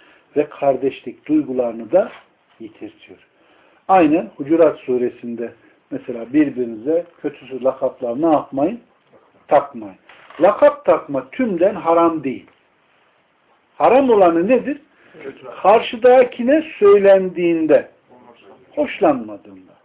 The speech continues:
Mesela bizim bacana ben Mehmet diyeyim, bakmaz. Cıvır diyeyim, bakar. Şimdi onun hikayesi ayrı. Onun bir muhabbet kuşu vardı.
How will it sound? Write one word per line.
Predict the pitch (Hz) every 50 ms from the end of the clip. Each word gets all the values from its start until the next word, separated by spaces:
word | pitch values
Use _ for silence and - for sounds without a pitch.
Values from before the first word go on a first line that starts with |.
| _ _ _ _ _ _ _ -
Mesela | 233 208 - 196 175 160 160 165
bizim | 190 196 220 196 190
bacana | 208 208 180 196 185 170 156 147 143 147 165
ben | 180 170
Mehmet | 160 170 196 208 190 170 156 - - -
diyeyim, | 151 170 214 311
bakmaz. | - - - 127 113 104 _ _ _ _ _ _ _ _ _ _ _ _ _ _ _ _ _ _ _ _ _ _ _ _ _ _ _ _ _ _
Cıvır | - 262 339 349 320 262 220 190
diyeyim, | 196 202 247 302 - - - _ _ - - -
bakar. | 294 294 - 269 240 240 226 - - - - - - 131 135 _ _ _ _ _ _ _ _ _ _ _ _ _ _ _ _ _ _ _ _ _ _ _
Şimdi | - - - 240 226 214 190 190 175 175 - -
onun | 202 214 214 208
hikayesi | 202 - - 202 202 202 202 202 - 233 202
ayrı. | 190 160 139 120 131
Onun | 147 170 175 170 160
bir | 160
muhabbet | 151 160 170 170 170 - - 180 175 - - -
kuşu | - - 127 117
vardı. | 117 110 110 107 117 151 208